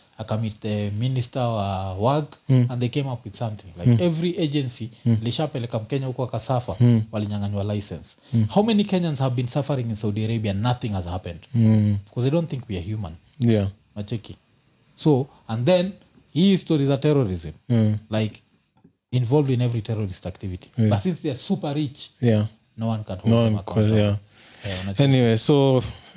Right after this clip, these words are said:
Speaker 1: Yeah.
Speaker 2: it, all this might end in a few days anyway, so what the fuck?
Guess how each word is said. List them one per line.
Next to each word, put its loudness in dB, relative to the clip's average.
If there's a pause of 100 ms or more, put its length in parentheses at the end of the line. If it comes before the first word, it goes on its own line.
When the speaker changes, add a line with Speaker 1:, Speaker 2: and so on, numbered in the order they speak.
(220)
Speaker 1:
Yeah. 2
Speaker 2:
it, -4
all 6
this 2
might 2
end 2
in 4
a 2
few 2
days 2
anyway, 2
so 2
what 2
the -4
fuck? -2